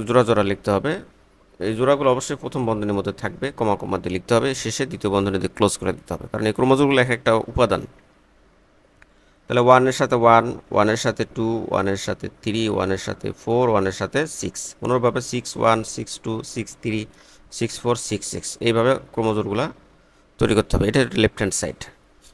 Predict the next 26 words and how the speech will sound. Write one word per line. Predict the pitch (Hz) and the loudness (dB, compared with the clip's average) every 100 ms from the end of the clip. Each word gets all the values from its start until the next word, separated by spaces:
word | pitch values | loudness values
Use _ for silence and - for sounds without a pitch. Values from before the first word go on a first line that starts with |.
| _ | _
এরপর | - 131 139 | -6 4 6
আমরা | 139 131 127 | 8 6 6
এই | - 127 | 4 0
সাইডের | - 123 117 120 | 2 4 4 4
যে | 113 | 0
পি | - 127 | -2 -2
ক্রস | 123 117 - | 2 2 0
কিউ | 123 | -4
এবং | 113 107 117 | -2 -2 -2
পি | - 120 | -4 -8
ক্রস | - 110 104 - - | 2 4 4 2 -2
আর | 101 110 | 6 6
বের | 104 98 | 6 -2
করি। | - 57 - _ - | -6 -12 -14 _ -14
তা | - | -6
পি | 135 | -6
ক্রস | - 131 127 | 2 4 4
কিউ | - 120 | 0 2
হচ্ছে | 117 - - 180 254 - _ _ _ _ - _ | 2 2 4 4 2 -10 _ _ _ _ -20 _
পি | - | -4
সেটের | 135 127 123 | 2 6 6
উপাদান | 123 117 113 | 6 6 4
হচ্ছে | 110 | 4
ওয়ান, | 107 107 110 | 6 6 6
সিক্স | - 139 151 | 2 0 2
এবং | 117 104 | 0 0